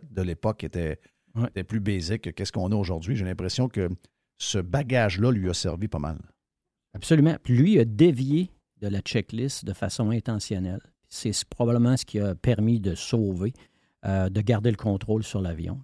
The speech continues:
Speaker 2: Il a allumé, euh, le moteur d'appoint, les P U, dans, pas dans l'ordre que la checklist lui disait. Mais ça, c'est les connaissances de son appareil qui a permis de faire ça. C'est un gars qui avait un bon instinct. Parce que s'il avait suivi la checklist, étape par étape,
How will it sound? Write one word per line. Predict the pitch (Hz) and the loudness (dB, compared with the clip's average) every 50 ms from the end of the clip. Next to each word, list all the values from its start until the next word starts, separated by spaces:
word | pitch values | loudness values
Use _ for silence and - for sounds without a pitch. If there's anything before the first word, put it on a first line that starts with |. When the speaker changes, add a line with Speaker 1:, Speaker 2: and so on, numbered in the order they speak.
| _ - | _ -6
Speaker 2:
Il | 107 | -4
a | 104 | -2
allumé, | 104 104 107 113 110 110 120 127 127 131 123 110 | 0 2 4 4 6 6 6 6 6 4 4 2
euh, | 101 92 90 90 87 82 82 82 80 82 | 2 0 -2 -2 -4 -4 -4 -6 -6 -6
le | 87 90 | -6 -4
moteur | 98 95 90 - 117 107 | -4 -4 -2 0 0 0
d'appoint, | 110 104 90 - - 113 117 | 0 -2 -4 -2 0 0 2
les | 113 113 107 | 2 2 0
P | - - 104 92 87 | 0 -2 -4 -2 -2
U, | 90 107 120 120 _ - _ _ _ _ _ - | 0 -2 -2 -4 _ -16 _ _ _ _ _ -4
dans, | 101 104 101 104 101 101 98 - - - | 0 2 2 2 2 0 0 -2 -2 2
pas | - 170 180 | 4 6 6
dans | 147 135 127 120 | 6 6 4 4
l'ordre | 110 107 113 123 131 127 127 123 117 - | 4 4 4 4 4 4 2 0 -2 -2
que | - 110 | -2 -2
la | 98 95 | -2 -4
checklist | - - - 101 - - 110 110 104 - - | -4 -4 -6 -6 -4 -4 -4 -4 -4 -4 -4
lui | 101 95 92 | -4 -4 -4
disait. | 78 82 87 82 76 78 - - _ _ _ - | -4 -6 -8 -8 -8 -8 -10 -12 _ _ _ -6
Mais | 95 104 | -4 -4
ça, | - - 214 | -2 0 0
c'est | 185 - 156 | 0 2 2
les | 131 117 104 | 2 2 0
connaissances | - - - 127 127 120 104 - - 131 123 127 120 | 0 0 0 2 2 0 -2 -2 -2 0 0 0 0
de | 101 107 | -2 -4
son | 95 - 117 107 | -4 -4 -2 -2
appareil | 104 98 92 - 101 92 98 98 92 95 | -2 -2 -2 -4 -4 -4 -4 -4 -6 -6
qui | - - | -8 -8
a | - | -6
permis | - 87 90 92 85 | -6 -4 -4 -4 -6
de | - | -8
faire | - - - 69 | -8 -8 -8 -8
ça. | - - - 95 - _ _ _ _ _ _ _ - | -10 -12 -12 -12 -14 _ _ _ _ _ _ _ -2
C'est | 107 | 0
un | 107 | 2
gars | 101 120 | 4 4
qui | 110 - | 4 4
avait | 117 101 104 104 | 2 2 2 0
un | 101 | 0
bon | 95 101 104 | 0 0 0
instinct. | 104 98 90 90 - - 107 98 113 - - - _ _ _ _ | 0 0 -2 -4 -6 -6 -4 -6 -6 -6 -10 -20 _ _ _ _
Parce | - - - - | -12 -12 -10 -6
que | - 110 | -4 -2
s'il | 104 - - - 147 139 | -2 0 0 2 4 4
avait | 127 123 123 | 4 4 2
suivi | - - - 160 160 160 160 170 | 0 0 0 0 2 4 4 6
la | 151 135 | 4 4
checklist, | 123 - - 120 110 - 120 117 123 151 - - - - - - - _ _ _ _ _ _ | 2 2 0 -2 -2 -2 -2 -4 -4 -4 -6 -8 -10 -10 -12 -14 -18 _ _ _ _ _ _
étape | - 135 - - 143 135 - - | -2 0 2 2 0 -2 -2 -4
par | 127 110 98 | -4 -2 -2
étape, | 101 90 - 113 131 180 | -2 -4 -2 -4 -4 -4